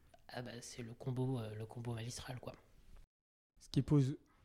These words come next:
Speaker 2: donc la question sur tout un tas de sujets de, et problèmes de société qui sont accaparés par un petit nombre de personnes. Où sont les personnes aujourd'hui qui ont vécu ces expériences-là et qui devraient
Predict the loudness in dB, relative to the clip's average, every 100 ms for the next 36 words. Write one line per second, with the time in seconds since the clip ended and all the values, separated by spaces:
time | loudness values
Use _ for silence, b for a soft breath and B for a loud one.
0 | -10 2 6 6 4 2 2 0 0 2
1 | 2 2 -4 -10 _ -20 _ -2 0 2
2 | 4 6 4 2 0 2 6 6 6 4
3 | 0 0 4 6 6 2 2 2 2 0
4 | -12 _ 2 2 4 4 6 4 6 6
5 | 4 4 2 2 2 0 4 4 4 4
6 | 2 4 4 2 -4 b b 4 10 10
7 | 8 8 6 8 4 6 6 6 4 2
8 | 2 4 4 6 4 2 2 4 4 4
9 | 2 0 0 0 0 0 0 0 -2 b
10 | -4 -2 2 6 6 6 6 4 4